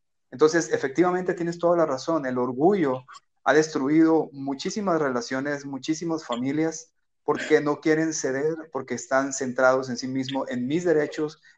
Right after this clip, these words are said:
en lo que yo considero que es importante. Pero si realmente pudiéramos amar en la práctica y entender que no necesitamos buscar suplir nuestras necesidades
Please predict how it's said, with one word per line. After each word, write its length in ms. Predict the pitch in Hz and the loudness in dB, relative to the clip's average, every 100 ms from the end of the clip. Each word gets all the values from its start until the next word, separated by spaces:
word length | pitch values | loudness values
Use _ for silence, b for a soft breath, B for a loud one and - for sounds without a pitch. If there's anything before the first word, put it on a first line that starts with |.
| _ | _
en 80 | 127 | -6
lo 100 | 123 | -2
que 100 | 123 | 4
yo 160 | 151 | 4
considero 500 | 170 165 135 131 143 | 4 -2 -2 0 -2
que 140 | - 131 | -2 -6
es 100 | 131 | -6
importante. 600 | 131 117 135 143 - 107 | -10 -10 -8 -10 -12 -4
Pero 200 | 127 127 | 0 0
si 220 | - 131 | -2 -2
realmente 560 | 143 160 185 196 196 | 2 2 2 0 0
pudiéramos 580 | 196 165 160 160 160 - | 2 2 2 2 -2 -4
amar 300 | 127 127 139 | -4 -2 0
en 80 | 151 | 0
la 140 | 131 | -2
práctica 600 | 127 131 131 - 117 104 101 | 0 0 0 -6 -10 -10 -8
y 120 | 120 | -8
entender 640 | 117 110 113 110 135 120 - - B B _ - | -8 -6 -6 -2 0 0 -4 -20 B B _ -6
que 100 | - | 0
no 100 | 143 | 2
necesitamos 1040 | 190 190 185 143 - 156 170 175 180 - _ _ _ _ | 2 2 -2 -4 2 2 4 -2 -6 -16 _ _ _ _
buscar 800 | 127 147 131 - 156 160 165 - - | -6 -4 -4 2 6 6 4 -2 -14
suplir 500 | - 147 - 165 185 | -6 -6 2 4 6
nuestras 320 | 185 180 160 | 2 -2 -2
necesidades 920 | 139 135 123 123 123 131 139 135 - | -2 -6 -6 0 4 6 4 -4 -12